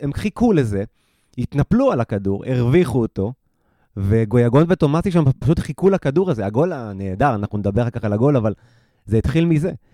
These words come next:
במקום להתעצבן ולריב ו-, ולצעוק, והקפטן רץ להוא, ודני יקבל צהוב, לא, אז מה? אז הם לא החזירו את האוט, יאללה, שחקו.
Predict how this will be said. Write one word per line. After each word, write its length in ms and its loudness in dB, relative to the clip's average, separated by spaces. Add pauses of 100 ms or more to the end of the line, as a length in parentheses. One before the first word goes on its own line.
(140)
במקום 260 0
להתעצבן 680 2
ולריב 680 4
ו-, 160 4
ולצעוק, 680 2
והקפטן 520 0
רץ 280 -4
להוא, 340 2
ודני 300 2
יקבל 340 2
צהוב, 440 0 (420)
לא, 260 -6
אז 140 -4
מה? 260 -4 (140)
אז 140 -2
הם 100 4
לא 80 4
החזירו 360 4
את 100 -4
האוט, 280 -2
יאללה, 220 -6
שחקו. 400 -2